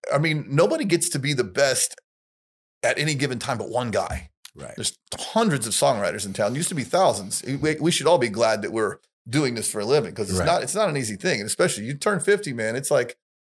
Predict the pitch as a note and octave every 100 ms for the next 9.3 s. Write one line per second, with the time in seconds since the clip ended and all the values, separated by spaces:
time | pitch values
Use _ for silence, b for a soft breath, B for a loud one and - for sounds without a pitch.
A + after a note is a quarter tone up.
0 | _ - - - E3 G3+ G#2+ - E3 G3
1 | B2+ B2 A#2 A#2+ A#2 A#2+ A#2 G#2+ G#2 G2+
2 | F#2+ - - G#2+ E3+ D3+ G2+ - - b
3 | b b - F3 F#2 - _ _ _ _
4 | - B2+ F#3 G#3+ A3 F3+ C#3+ F3+ F3 -
5 | F#3 F3 C#3+ F3+ F3 D#3+ C#3+ - F3+ F3
6 | D3 F#3 F#3 A#2+ G#2 A2 D#3 F3 D#3 G#2+
7 | - - - - G2 G#2+ B2 E3 F#3+ G#3
8 | F#3+ G3 G3 A2 - _ - - - B2+
9 | C#3 D3+ E3+